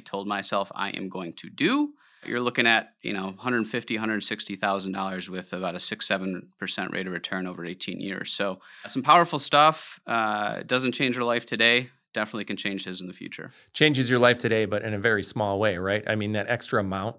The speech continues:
Speaker 2: you know, how much is that gonna change your life if you ended up spending it? You know, we, we, uh, we generally know that it's not gonna, it's not gonna affect things a lot. And I think that's really a key. You know, your, your story is a great one because,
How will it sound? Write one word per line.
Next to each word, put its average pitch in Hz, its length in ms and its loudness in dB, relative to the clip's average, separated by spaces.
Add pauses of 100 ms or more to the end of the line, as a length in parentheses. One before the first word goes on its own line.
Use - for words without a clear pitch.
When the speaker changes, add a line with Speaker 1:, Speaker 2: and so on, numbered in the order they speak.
(340)
Speaker 2:
you 107 80 -6
know, 98 100 -4
how 120 140 2
much 110 260 0
is 98 120 -6
that 101 160 -2
gonna 98 140 -8
change 98 280 -2
your 98 80 -2
life 92 320 -4
if 98 100 -10
you 98 140 -6
ended 98 200 -4
up 92 120 -8
spending 98 400 -4
it? 104 240 -4 (220)
You 98 100 -10
know, 87 240 -8
we, 101 260 -6
we, 101 480 -2
uh, 95 200 -2 (520)
we 120 140 0
generally 110 640 2
know 107 320 0
that 98 200 0
it's 101 180 -6
not 104 180 -4
gonna, 92 240 -6 (220)
it's - 140 -10
not 104 120 4
gonna 98 120 -4
affect - 280 -4
things 95 220 -4
a 101 40 0
lot. 92 260 -2
And 113 100 2
I 113 60 4
think 143 200 -4
that's 131 240 0
really 120 280 4
a 98 60 -2
key. 110 480 -2
You 123 140 0
know, 107 60 -2
your, 123 500 2
your 139 200 0
story 120 360 4
is 101 100 0
a 104 40 -2
great 107 320 4
one 101 260 -4
because, 101 500 2